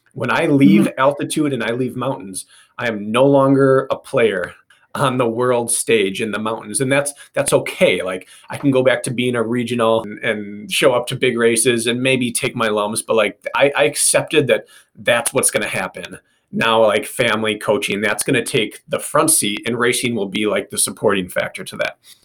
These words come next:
Speaker 1: And that was my negative reaction, kinda like how you said, "Well, I'm in New York. This is the worst." Mine was, "I'm not at altitude. Racing can't possibly be good for me anymore." And I kind of was
Speaker 2: Mm-hmm.
Speaker 1: mired in that for a while. And then I, I, during this whole surgery thing, I've realized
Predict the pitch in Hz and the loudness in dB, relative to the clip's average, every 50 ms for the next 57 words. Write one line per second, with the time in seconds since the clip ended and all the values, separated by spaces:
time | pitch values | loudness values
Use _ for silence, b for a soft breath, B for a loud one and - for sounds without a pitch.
0 | b _ - 127 135 156 - - 156 143 135 135 123 143 139 127 117 110 110 110 | b _ 0 2 2 4 4 4 4 6 6 6 4 4 2 2 2 2 2 2
1 | 104 113 107 101 101 98 104 95 92 95 - - 98 95 95 - 143 143 151 143 | 2 0 0 -2 -2 -2 -2 -2 -4 -4 -6 -8 -10 -10 -6 -4 -4 0 0 0
2 | 123 - - 120 113 110 107 107 107 - - 101 98 104 101 104 117 120 123 123 | 0 0 2 2 2 2 0 -2 -4 -2 -2 -2 0 0 -2 -2 -2 -2 -2 -2
3 | 113 117 117 113 107 104 101 95 95 92 - 117 110 - 110 - - 104 101 104 | -2 -2 -2 -2 -2 -2 -4 -4 -6 -8 -6 -6 -6 -4 -4 -6 -6 -6 -4 -2
4 | 98 98 92 87 - B B B B B B - 110 117 123 123 120 117 110 110 | -2 -2 -4 -4 -8 B B B B B B -2 0 0 2 2 2 0 0 0
5 | 110 120 127 143 143 139 120 117 113 113 117 - - 123 117 110 - b b b | 0 2 4 6 6 6 6 6 4 2 0 -4 -2 -2 -2 -2 -4 b b b
6 | b b b b b b - - 113 120 123 - 139 120 - - - - 117 104 | b b b b b b -8 -4 -2 0 0 0 0 -2 -2 -4 -4 -4 -4 -4
7 | - - - 107 98 98 - - 101 98 92 92 95 92 98 92 - - 92 95 | -4 -2 -2 0 0 0 -2 -4 -4 -4 -4 -4 -4 -6 -6 -6 -8 -10 -10 -10
8 | 95 92 - - - - - - - - _ _ _ _ _ _ _ - 113 123 | -10 -10 -12 -12 -12 -14 -16 -16 -16 -18 _ _ _ _ _ _ _ -4 -4 -2
9 | 143 - - 226 233 220 - 214 - - - 117 110 110 117 120 117 113 110 101 | -2 0 0 0 2 4 4 6 6 6 4 4 2 2 2 4 4 2 2 0
10 | 95 92 90 92 - - - 107 101 90 90 87 85 90 - - 113 117 123 143 | -4 -6 -6 -8 -8 -6 -4 -4 -2 0 0 0 0 -2 -2 -2 -2 0 0 2
11 | 160 151 135 117 104 107 - - _ - - - - _ _ _ _ _ - 135 | 2 2 2 2 2 0 -2 -8 _ -14 -14 -14 -14 _ _ _ _ _ -2 0
12 | 151 170 170 147 131 - - 127 113 - - 131 127 127 123 113 95 - 95 98 | 0 2 2 2 2 0 0 -4 -4 -2 0 0 0 2 0 -2 -4 -6 -6 -6
13 | 95 98 98 98 110 110 110 107 104 98 98 101 - | -6 -6 -6 -4 -2 0 0 2 2 0 -2 -4 -6